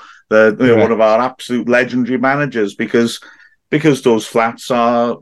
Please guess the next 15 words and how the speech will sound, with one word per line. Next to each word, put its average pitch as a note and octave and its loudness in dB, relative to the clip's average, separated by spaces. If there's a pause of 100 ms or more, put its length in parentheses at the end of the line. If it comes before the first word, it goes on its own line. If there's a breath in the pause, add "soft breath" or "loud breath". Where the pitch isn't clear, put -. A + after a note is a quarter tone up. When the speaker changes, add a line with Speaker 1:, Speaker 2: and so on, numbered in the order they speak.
(120)
Speaker 1:
something B2 0
which C3 -4
damaged D3+ -4
our G#2+ -6
club A2 -4
irreparably, B2 -2
and G2+ -6 (360 loud breath)
p-, - -8 (140)
sticking B2+ -2
John A#2+ 2
Neal's A#2 0
name A#2 2
on F#2+ -2
it - -4 (380)
d-, A2+ -6